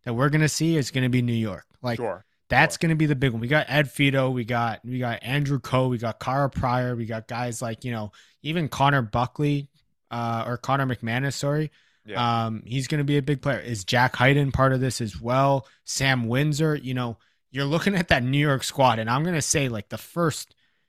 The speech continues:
Speaker 1: fifteen picks, <laughs> first,
Speaker 2: Yeah.
Speaker 1: that's, that's a stretch. First five to seven picks are gonna be Rugby New York guys. You're looking at Dylan Fawcett, right? Like,
Speaker 2: Mm-hmm.
Speaker 1: man, like, that, to have those New York guys kinda spread out,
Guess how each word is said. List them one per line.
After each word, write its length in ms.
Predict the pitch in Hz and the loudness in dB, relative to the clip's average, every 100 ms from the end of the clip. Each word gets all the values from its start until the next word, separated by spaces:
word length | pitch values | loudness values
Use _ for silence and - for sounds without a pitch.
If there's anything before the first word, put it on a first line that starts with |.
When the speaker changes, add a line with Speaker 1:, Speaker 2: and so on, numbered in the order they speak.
| _ _ _ - | _ _ _ -16
Speaker 1:
fifteen 680 | - 175 151 - 151 123 | -2 2 2 0 -2 -2
picks, 440 | - 131 - - - | -4 -6 -6 -16 -4
<laughs> 800 | 123 - - - _ _ _ - | 4 4 4 -4 _ _ _ -2
first, 320 | 175 123 - | 2 2 0
Speaker 2:
Yeah. 60 | - 156 | -8 -2
Speaker 1:
that's, 220 | 151 139 | 0 0
that's 240 | 131 131 - | 0 -2 0
a 40 | |
stretch. 340 | - 131 - - | -2 -4 -6 -2
First 280 | - - | 0 0
five 500 | - 151 143 151 143 - | 0 2 4 2 0 -2
to 120 | 131 | -4
seven 460 | - 143 135 131 120 | 0 0 0 0 -2
picks 340 | 151 151 - | 0 0 -2
are 80 | 117 | -6
gonna 180 | 127 131 | -2 0
be 120 | 123 | 0
Rugby 320 | 117 127 123 | 0 0 0
New 80 | 120 | 0
York 220 | 120 127 | -2 -2
guys. 180 | 110 107 | -4 -4
You're 80 | 131 | -4
looking 140 | 135 | -4
at 120 | 120 | -2
Dylan 320 | 135 139 135 | 0 0 0
Fawcett, 560 | 113 123 127 - 170 170 | -2 -2 -2 -2 -2 -2
right? 260 | 127 143 139 | -2 -4 -4
Like, 180 | 127 113 | -6 -8
Speaker 2:
Mm-hmm. 120 | 104 - _ _ _ _ _ _ _ | -14 -20 _ _ _ _ _ _ _
Speaker 1:
man, 340 | 123 139 131 117 | -2 2 2 0
like, 180 | 117 | -2
that, 340 | 147 151 127 120 - - _ _ 104 - | 2 2 2 -6 -18 -20 _ _ -20 -10
to 100 | - | -4
have 360 | 135 - 156 160 | -2 2 2 4
those 180 | 165 139 | 0 0
New 160 | 143 | 0
York 240 | 143 143 - | 0 -2 -2
guys 300 | 143 135 - | 0 0 -2
kinda 240 | 131 131 | -4 -4
spread 400 | - - 131 123 | -6 -6 -2 -2
out, 340 | 110 127 190 | 0 -2 -4